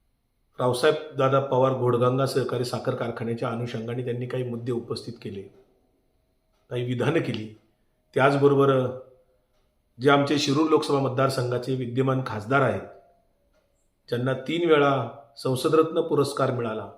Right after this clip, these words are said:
असे चरित्र अभिनेते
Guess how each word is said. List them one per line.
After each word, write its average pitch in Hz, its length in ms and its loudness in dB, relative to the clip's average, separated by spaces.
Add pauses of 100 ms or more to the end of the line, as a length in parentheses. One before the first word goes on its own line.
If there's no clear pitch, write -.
(880)
असे 139 580 -2
चरित्र 180 420 6
अभिनेते 120 720 4